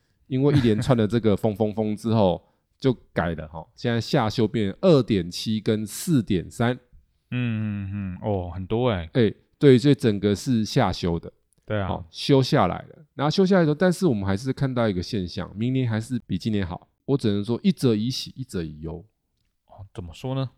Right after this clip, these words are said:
Speaker 1: 忧的就是说，哎，本来是四点三，说到二点七嘛，
Speaker 2: 嗯，嗯，
Speaker 1: 然后明年本来是八嘛，
Speaker 2: 是啊。
Speaker 1: 变
Speaker 2: 对啊，
Speaker 1: 四点三嘛，
Speaker 2: 四点三。
Speaker 1: 这是有。但是洗的是什么？哎，啊，今年就过了啊。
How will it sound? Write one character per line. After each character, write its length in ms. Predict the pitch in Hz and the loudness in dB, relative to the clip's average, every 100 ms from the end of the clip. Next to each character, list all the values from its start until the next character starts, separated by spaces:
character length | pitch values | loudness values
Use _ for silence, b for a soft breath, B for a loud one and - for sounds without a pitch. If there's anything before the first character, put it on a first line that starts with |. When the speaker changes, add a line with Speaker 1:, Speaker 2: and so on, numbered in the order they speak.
| - | 6
Speaker 1:
忧 120 | 190 | 6
的 140 | 170 | 8
就 140 | 139 143 | 4 2
是 120 | 147 | 2
说， 220 | 135 135 131 | 4 4 4
哎， 220 | 110 98 - _ _ _ _ _ | 2 0 -4 _ _ _ _ _
本 140 | - 104 | 0 2
来 140 | 107 | 2
是 80 | 127 | -2
四 160 | - | 0
点 160 | 131 98 | 0 2
三， 200 | 110 104 | 0 -2
说 200 | 98 107 | 0 0
到 340 | 104 95 85 - - _ _ _ _ | 2 0 -2 -10 -20 _ _ _ _
二 100 | 143 | -2
点 160 | 107 87 | -2 -2
七 200 | - 98 | -4 -4
嘛， 220 | 85 80 - | -4 -6 -8
Speaker 2:
嗯， 240 | 123 117 | -6 -4
嗯， 20 | 113 | -2
Speaker 1:
然 80 | |
后 60 | 104 | 0
明 180 | 113 110 | 0 2
年 100 | 110 | 2
本 100 | 117 | 2
来 120 | 92 | 0
是 100 | 95 | -2
八 320 | 104 113 98 | -2 2 2
嘛， 100 | 90 | 2
Speaker 2:
是 60 | 80 | -2
啊。 100 | 82 _ | -6 _
Speaker 1:
变 140 | 110 | 2
Speaker 2:
对 60 | 104 | 2
啊， 40 | 95 | 0
Speaker 1:
四 300 | - 101 117 | -6 -2 0
点 160 | 104 | 2
三 220 | 98 95 | 2 0
嘛， 100 | 90 | -2
Speaker 2:
四 60 | 82 | -6
点 0 | |
三。 60 | 87 _ | -12 _
Speaker 1:
这 80 | - | -8
是 120 | 101 | -4
有。 260 | 90 90 85 - _ _ | -2 -2 -4 -12 _ _
但 160 | 147 156 | -2 0
是 60 | |
洗 160 | 151 113 | 0 0
的 100 | 104 | 0
是 120 | 139 | 0
什 100 | 127 | -4
么？ 200 | 80 80 _ _ | -4 -8 _ _
哎， 200 | 117 139 _ _ _ | -2 -2 _ _ _
啊， 80 | 151 | -4
今 160 | 175 | 0
年 140 | 147 113 | 0 2
就 100 | 120 | 2
过 220 | 131 107 | 4 4
了 80 | 90 | 4
啊。 160 | 85 | 0